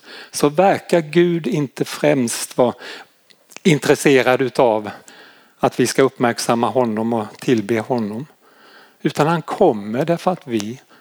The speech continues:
ska växa, blomstra och frigöras. Och den här bilden utav vad betyder det att ha Jesus som förebild?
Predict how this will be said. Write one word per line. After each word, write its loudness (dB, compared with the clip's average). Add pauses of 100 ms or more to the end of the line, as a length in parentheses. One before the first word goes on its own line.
(340)
ska 0
växa, -2
blomstra -6
och -8
frigöras. -6 (2250)
Och 4
den 4
här 4
bilden 4
utav 2
vad 2
betyder 2
det 4
att -4
ha 0
Jesus 2
som -2
förebild? 0